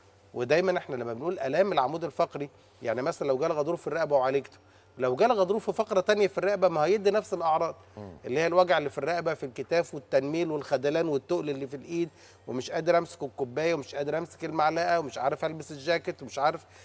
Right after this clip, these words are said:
Speaker 1: ست البيت، شكوى كبيرة جدًا. يقول لك مش عارف أربط الإشارب بتاعي، مش عارف ألبس الطرحة بتاعتها، مش عارفة تلبس الفستان بتاعها. ده كل ده يؤدي إلى إيه؟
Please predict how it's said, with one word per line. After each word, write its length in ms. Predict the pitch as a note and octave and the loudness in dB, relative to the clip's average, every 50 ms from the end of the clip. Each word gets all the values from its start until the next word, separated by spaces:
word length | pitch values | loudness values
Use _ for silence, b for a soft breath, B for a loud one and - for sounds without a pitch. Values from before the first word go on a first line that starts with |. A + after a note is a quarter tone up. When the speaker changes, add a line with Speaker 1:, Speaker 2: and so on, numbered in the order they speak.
| b b _ | b b _
Speaker 1:
ست 280 | - - - - - E3+ | -6 -4 -4 -2 -2 -4
البيت، 260 | D3+ E3 F#3 - - | 0 0 -2 -2 0
شكوى 300 | - G3 A#3 - G#3+ F3 | -2 -2 0 2 0 0
كبيرة 200 | D3 E3 A3 G#3 | 0 0 0 0
جدًا. 280 | F#3+ F#3+ G#3 F3 - - b b b b b | 0 -2 -4 -6 -8 -14 b b b b b
يقول 140 | - C#3+ D3 | -6 -4 -4
لك 100 | C#3 D3 | -4 -6
مش 140 | B2+ - D3+ | -8 -4 -2
عارف 240 | F3 F#3 - - | -2 -2 0 0
أربط 260 | G3+ F#3 F3 E3+ - E3+ | -2 0 -2 -4 -6 -6
الإشارب 420 | C#3 C3 B2+ - F3 E3+ D#3+ D3 | -8 -8 -2 0 2 2 2 0
بتاعي، 340 | D3 - - - C3 - - B B B B B - | -4 -8 -4 -4 -4 -4 -4 B B B B B -12
مش 120 | - - E3 | -6 -2 0
عارف 240 | - E3 - - | 2 2 4 4
ألبس 280 | F3+ E3 D3+ D3 - - | 4 2 2 -4 -10 -12
الطرحة 400 | - - F3 E3+ D#3+ - - C#3+ | -2 2 4 4 4 2 -4 -6
بتاعتها، 360 | - - B2 A#2+ B2+ - - b b b b b - | -4 -4 -4 -4 -4 -4 -6 b b b b b -10
مش 80 | - C3 | 0 0
عارفة 220 | C#3 D3 - E3+ | 0 0 0 0
تلبس 380 | - E3+ E3 D3 F3 E3 - - | 0 0 0 0 -2 -4 -4 -6
الفستان 480 | - - - C3+ - - E3 D3+ D3 | -10 -10 -10 -10 0 2 2 2 2
بتاعها. 240 | C3+ - - B2 A2 - - b b b b b b b b b | 2 2 0 0 0 -2 -10 b b b b b b b b b
ده 140 | C3 C3 E3+ | 4 4 4
كل 280 | F3 - G#3+ G#3 G3 F3+ | 6 8 6 6 6 6
ده 80 | F#3 | 6
يؤدي 360 | F#3 F3+ F3+ F#3 F3 D#3+ E3 D3 | 6 6 6 4 4 4 0 0
إلى 100 | D3 D3 | 0 2
إيه؟ 220 | C#3 C#3 C3+ | 2 2 0